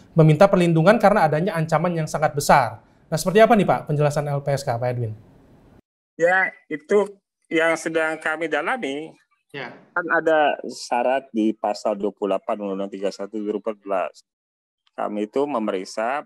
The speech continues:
Speaker 2: pertama sifat penting keterangan dari
Speaker 1: Ya.
Speaker 2: pemohon.
Speaker 1: Ya.
Speaker 2: Apakah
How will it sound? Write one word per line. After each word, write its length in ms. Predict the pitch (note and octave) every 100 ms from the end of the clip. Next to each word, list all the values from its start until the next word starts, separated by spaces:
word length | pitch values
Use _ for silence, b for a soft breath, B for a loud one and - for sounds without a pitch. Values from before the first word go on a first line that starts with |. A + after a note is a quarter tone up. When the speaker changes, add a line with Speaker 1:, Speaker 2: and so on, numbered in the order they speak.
| _
Speaker 2:
pertama 720 | A2+ A2+ F#2 G2 A2+ C#3+ D3
sifat 480 | - G#2+ - A2+ -
penting 480 | - G2+ G#2 A#2 B2 B2
keterangan 640 | A2+ - G2 G2+ G2+ F#2+ F2+ _ _
dari 160 | G#2
Speaker 1:
Ya. 40 | G2+
Speaker 2:
pemohon. 560 | G2+ F#2+ - G#2 F2+ - _ _
Speaker 1:
Ya. 160 | C3+ A#2+ - _ _ _ -
Speaker 2:
Apakah 640 | - G2 G2+ - C3+ D3